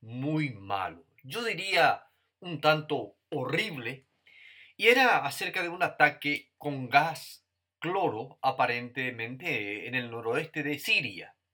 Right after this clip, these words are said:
El video muestra a los intentos de los médicos para revivir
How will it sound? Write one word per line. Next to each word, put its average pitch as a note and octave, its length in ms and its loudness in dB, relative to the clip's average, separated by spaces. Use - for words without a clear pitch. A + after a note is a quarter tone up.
El G#3 160 4
video A3+ 500 0
muestra G#3 720 2
a C#3 320 -6
los F3 180 -4
intentos G#3 480 0
de G3+ 80 -8
los D#3+ 160 -6
médicos D#3 520 0
para E3+ 240 4
revivir E3 760 -2